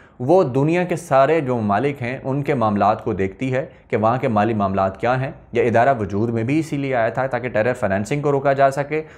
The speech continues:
और जो इलीगल रकूम जो ट्रांसफ़र की जाती हैं, मनी लॉन्ड्रिंग की जाती है जिसका कोई रिकॉर्ड नहीं होता,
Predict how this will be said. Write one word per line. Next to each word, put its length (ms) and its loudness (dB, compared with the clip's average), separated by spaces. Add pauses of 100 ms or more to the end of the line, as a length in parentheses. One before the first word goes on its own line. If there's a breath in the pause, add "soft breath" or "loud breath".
(120)
और 120 2
जो 100 0
इलीगल 580 0
रकूम 420 0
जो 100 0
ट्रांसफ़र 400 -2
की 160 -4
जाती 300 0
हैं, 120 -2
मनी 220 -2
लॉन्ड्रिंग 420 0
की 140 -4
जाती 340 0
है 120 0
जिसका 240 -4
कोई 180 -2
रिकॉर्ड 360 2
नहीं 140 -2
होता, 300 -4